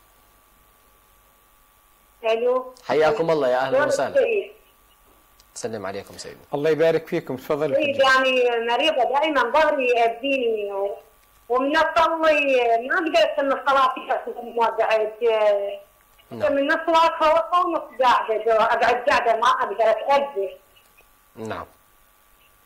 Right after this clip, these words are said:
Speaker 2: نعم. واضح. فعندي سؤال غير هذا السؤال أختي الكريمة؟
Speaker 1: إيه إن شاء الله. ومن أفطر،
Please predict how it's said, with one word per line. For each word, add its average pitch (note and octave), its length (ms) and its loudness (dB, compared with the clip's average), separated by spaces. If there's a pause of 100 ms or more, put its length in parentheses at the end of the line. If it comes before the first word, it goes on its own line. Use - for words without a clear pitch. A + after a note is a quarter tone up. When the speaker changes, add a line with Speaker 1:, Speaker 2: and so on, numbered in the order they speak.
(1700)
Speaker 2:
نعم. F#2 280 -10 (1500)
واضح. G#2 320 0 (800)
فعندي D#3+ 400 -2
سؤال F3 300 4
غير F3 200 2
هذا E3 160 2
السؤال D3+ 440 2
أختي C#3+ 180 -4
الكريمة؟ C3+ 520 -6 (260)
Speaker 1:
إيه B3 380 -4
إن - 60 -14
شاء G#3+ 220 0
الله. A3 200 2
ومن E4 420 2
أفطر، B3+ 920 0